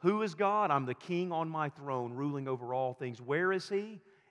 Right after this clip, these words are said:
Exactly where he belongs, ruling over all things. And so the things that are happening are according to his purposes. Well, then let's look at the next question.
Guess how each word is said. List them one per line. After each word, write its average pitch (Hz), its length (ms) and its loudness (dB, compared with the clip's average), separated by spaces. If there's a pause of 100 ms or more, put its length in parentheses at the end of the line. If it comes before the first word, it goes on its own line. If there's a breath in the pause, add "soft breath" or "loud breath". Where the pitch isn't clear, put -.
Exactly 131 500 -2
where 131 160 -2
he 131 100 -6
belongs, 104 720 -10 (480)
ruling 117 580 -4
over 107 300 -8
all 110 180 -2
things. 95 600 -14 (200)
And 120 100 -14
so - 120 -10
the 117 120 -6
things 143 280 -8
that 139 160 -2
are 123 60 -4
happening 127 500 -6
are 110 100 -6
according 123 460 -6
to 127 100 -18
his 117 140 -12
purposes. - 720 -10 (380 soft breath)
Well, 123 100 -8
then 175 160 0
let's 151 160 0
look 156 160 -6
at - 80 -10
the 127 60 -8
next 156 300 -6
question. 104 540 -10